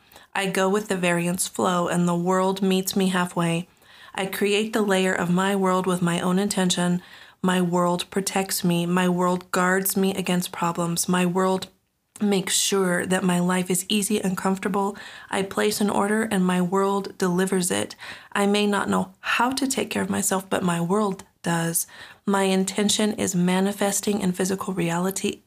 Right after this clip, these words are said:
Everything is leading towards it and everything is as it should be. Remember, either you control reality or reality controls you."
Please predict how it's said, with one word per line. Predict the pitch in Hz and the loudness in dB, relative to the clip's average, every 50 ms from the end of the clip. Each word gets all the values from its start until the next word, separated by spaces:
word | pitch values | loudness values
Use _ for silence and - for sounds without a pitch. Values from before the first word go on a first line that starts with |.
| - | -6
Everything | 202 196 208 208 214 208 208 214 - 196 185 180 180 | -2 0 0 0 0 0 -2 0 0 0 2 2 2
is | 190 185 175 175 185 | 2 0 -2 0 0
leading | 185 190 190 196 196 190 190 | 0 2 2 2 2 0 0
towards | - - 190 190 185 - - | 0 0 -2 0 0 -2 -2
it | 196 190 190 - | -2 -2 -2 -2
and | 185 180 180 - - | -2 -2 -2 -2 -2
everything | 185 190 185 202 202 202 - 196 190 190 190 | -2 -2 0 0 -2 -2 0 0 2 2 2
is | - 185 180 170 - - | 2 0 0 0 -2 -2
as | - 196 202 202 202 - | -2 0 0 0 -2 -2
it | 196 196 202 196 | -2 -2 0 0
should | - - - 196 190 - - | 0 0 0 -2 -4 -4 -6
be. | - 185 180 170 165 - - - - - - - - _ _ - - | -4 -2 -2 -2 -4 -10 -18 -20 -20 -20 -20 -20 -20 _ _ -8 -2
Remember, | 185 185 185 185 185 190 190 185 180 180 175 175 - - - | 0 2 2 4 4 4 4 2 2 2 0 0 -2 -4 -2
either | 214 202 196 180 180 175 170 | 0 2 2 2 2 2 0
you | 165 160 160 165 175 190 202 214 220 | 0 -2 -2 0 0 2 2 2 0
control | 220 - 233 220 214 - - 202 202 196 | 0 0 0 0 0 0 0 0 -2 0
reality | 202 196 190 185 165 160 160 165 160 - - - 190 185 180 180 - _ _ _ _ _ _ - - | 0 0 0 0 0 -2 -4 -6 -8 -10 -8 -6 -6 -6 -6 -8 -10 _ _ _ _ _ _ -12 -10
or | 165 | -8
reality | 156 160 160 160 170 180 208 226 226 226 - 233 220 220 220 | -6 -4 0 2 2 2 2 2 0 2 2 2 2 2 0
controls | 220 - - 214 196 185 - 190 185 165 - - - | -2 -2 0 2 2 2 0 -2 -2 -2 -2 -2 -2
you." | 170 165 175 175 170 | -4 -8 -8 -10 -10